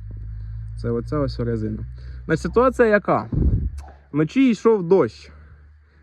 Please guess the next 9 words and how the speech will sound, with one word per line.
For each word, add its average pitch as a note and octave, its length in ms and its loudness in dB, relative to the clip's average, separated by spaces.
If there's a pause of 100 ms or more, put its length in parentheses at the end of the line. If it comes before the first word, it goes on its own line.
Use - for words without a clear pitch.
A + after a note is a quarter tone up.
(120)
Вночі G#3 280 -2
йшов F3+ 300 -2
дощ. B2+ 220 -2
Ситуація E3 500 -4
яка? C#3+ 400 -4 (720)
Попадає E3 540 0
вода C3+ 400 -2 (300)
ось E3 160 -4
сюди, G#3+ 400 -4